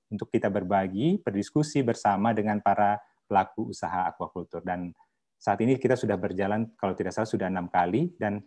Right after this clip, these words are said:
hari Jumat ini kami akan mengadakan Bincang Mina kembali, yaitu bersama Inve, menghadirkan narasumber dari, eh, Inve Thailand dan juga dari Spain,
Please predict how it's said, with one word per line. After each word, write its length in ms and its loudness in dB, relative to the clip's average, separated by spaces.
hari 240 8
Jumat 400 4
ini 320 2
kami 280 4
akan 320 2
mengadakan 400 2
Bincang 320 2
Mina 240 2
kembali, 480 2
yaitu 560 4
bersama 480 0
Inve, 560 2
menghadirkan 640 2
narasumber 520 4
dari, 360 2
eh, 180 -4
Inve 240 4
Thailand 480 4
dan 80 0
juga 320 2
dari 400 0
Spain, 640 -2